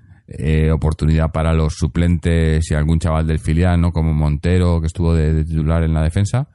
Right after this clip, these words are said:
Y, y bueno, ya lo hemos dicho antes, eh, Gelson se le vio, no sé, corrió el doble que me parece a mí que, que todo el resto del equipo junto.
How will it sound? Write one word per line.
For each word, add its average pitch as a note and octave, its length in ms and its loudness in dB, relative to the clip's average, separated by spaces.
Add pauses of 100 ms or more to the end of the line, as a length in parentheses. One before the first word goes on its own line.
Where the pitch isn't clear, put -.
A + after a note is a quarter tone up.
(680)
Y, E2+ 1080 2
y E2 40 2
bueno, F#2 160 2
ya E2 60 2
lo E2 60 2
hemos E2+ 120 2
dicho E2+ 160 -2
antes, F#2+ 400 -2 (840)
eh, D2 300 -2
Gelson F#2 680 2
se - 120 -2
le D#2 140 0
vio, E2+ 540 0 (460)
no D#2+ 120 -2
sé, D#2 200 -6 (640)
corrió F2+ 380 2
el E2+ 120 2
doble F#2 300 2
que F2+ 80 0
me E2 140 2
parece D#2+ 320 -2
a D#2+ 40 0
mí F2 160 2
que, D#2 200 -2
que D2+ 120 -2
todo D#2+ 240 0
el D#2 60 0
resto E2 220 -2
del D#2+ 80 0
equipo D#2+ 260 0
junto. B2 480 0